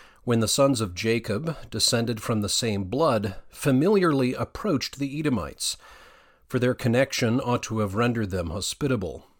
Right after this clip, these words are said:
But there are two principal points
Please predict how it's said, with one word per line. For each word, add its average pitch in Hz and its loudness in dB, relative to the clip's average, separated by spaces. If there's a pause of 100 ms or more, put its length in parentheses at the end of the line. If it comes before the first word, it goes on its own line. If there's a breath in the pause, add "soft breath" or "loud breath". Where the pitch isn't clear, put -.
(1040)
But 160 -4
there 160 2
are 147 2
two 359 0
principal 240 2
points - -2